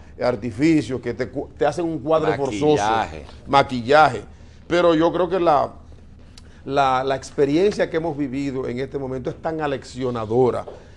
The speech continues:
Speaker 1: que el país necesita estar más atento y los políticos necesitamos rendirle más cuentas al país.
Speaker 2: En el asunto de las pensiones y jubilaciones, ¿tú no tienes objeción a que se siga manejando como hasta ahora?
Speaker 1: No, no, yo creo, yo creo que es un abuso lo que ha habido en eso. O sea,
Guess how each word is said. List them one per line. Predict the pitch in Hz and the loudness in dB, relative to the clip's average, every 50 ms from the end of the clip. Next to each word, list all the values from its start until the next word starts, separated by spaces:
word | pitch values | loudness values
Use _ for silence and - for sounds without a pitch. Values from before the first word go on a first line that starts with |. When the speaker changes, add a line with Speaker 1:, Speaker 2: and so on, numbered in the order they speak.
| - - - | -20 -20 -10
Speaker 1:
que | - 139 143 127 131 | -4 -2 -2 0 0
el | 131 123 127 | -2 -4 -2
país | 135 127 117 123 147 151 | 0 0 0 0 0 -2
necesita | 156 151 147 127 123 120 120 - - - 147 143 131 135 131 | -2 -4 -6 -6 -6 -8 -10 -10 -10 -8 -8 -6 -6 -6 -6
estar | 113 107 - - 131 131 135 131 | -6 -8 -8 -6 -4 -2 -2 -4
más | 127 135 143 131 - | -4 -6 -8 -6 -6
atento | 135 120 - - 120 117 117 113 113 104 95 113 113 - | -8 -10 -8 -8 -6 -6 -6 -6 -6 -8 -10 -10 -10 -8
y | 123 | -8
los | 120 123 117 | -8 -8 -8
políticos | - 117 113 113 139 151 127 147 120 127 | -8 -10 -10 -8 -8 -8 -8 -8 -8 -8
necesitamos | 127 123 104 117 104 123 127 131 123 | -8 -8 -10 -12 -12 -12 -10 -8 -8
rendirle | 131 120 117 117 123 123 120 | -8 -8 -8 -10 -10 -10 -10
más | 117 123 120 | -10 -10 -12
cuentas | - 117 117 120 113 104 107 | -10 -8 -8 -8 -8 -10 -12
al | 104 95 | -12 -12
país. | 98 92 87 87 92 - - - - - - - | -12 -14 -14 -14 -20 -20 -20 -20 -20 -20 -20 -18
Speaker 2:
En | - 98 | -16 -12
el | 107 110 | -10 -8
asunto | 113 110 - 131 147 143 165 | -10 -10 -10 -12 -12 -10 -6
de | 156 | -4
las | 151 139 | -4 -4
pensiones | - 135 127 107 90 - 135 131 127 131 | -4 -4 -8 -8 -6 -6 -6 -6 -6 -6
y | 120 | -8
jubilaciones, | 120 117 113 107 107 98 82 82 92 98 92 92 92 | -8 -8 -6 -6 -8 -8 -8 -8 -10 -10 -8 -10 -12
¿tú | - 123 | -12 -12
no | 123 131 127 113 | -12 -12 -12 -12
tienes | 127 123 127 127 | -12 -12 -10 -10
objeción | 113 113 113 104 - 113 117 113 113 110 | -12 -12 -12 -12 -10 -8 -8 -6 -6 -8
a | 107 95 | -10 -14
que | 95 101 | -16 -18
se | 92 85 101 92 | -18 -16 -16 -14
siga | 92 113 113 117 | -14 -12 -12 -12
manejando | 117 117 110 107 98 98 107 104 104 104 | -12 -12 -12 -12 -12 -12 -12 -10 -10 -12
como | 90 95 98 98 98 | -12 -12 -14 -16 -16
hasta | 82 - 101 | -12 -10 -8
ahora? | 98 90 71 67 62 60 - - - - | -8 -8 -10 -12 -14 -18 -20 -20 -16 -10
Speaker 1:
No, | 110 120 110 | -10 -8 -8
no, | 104 101 | -8 -10
yo | 95 98 101 | -12 -14 -14
creo, | - - 113 117 117 | -12 -10 -10 -10 -10
yo | 110 113 110 | -8 -10 -10
creo | 101 117 117 | -10 -10 -10
que | 117 | -10
es | 120 127 | -10 -8
un | 127 156 | -6 -6
abuso | 170 143 123 127 131 107 113 | -4 -4 -4 -6 -6 -8 -8
lo | 107 104 | -8 -8
que | 90 107 | -8 -8
ha | 104 | -10
habido | 95 101 101 98 95 | -10 -10 -12 -12 -12
en | 92 92 | -14 -14
eso. | 95 101 101 113 | -14 -16 -16 -16
O | 110 | -16
sea, | 110 117 110 | -14 -16 -16